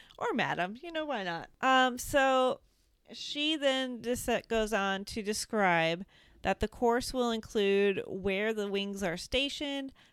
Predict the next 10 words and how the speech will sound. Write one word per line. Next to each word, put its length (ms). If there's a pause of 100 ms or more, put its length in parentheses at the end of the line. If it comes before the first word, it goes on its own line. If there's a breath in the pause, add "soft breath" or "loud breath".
the 100
politics 680
of 220
their 340 (260)
enemies, 720 (440 soft breath)
strategies, 1000
and 340
history 580
of 180
current 400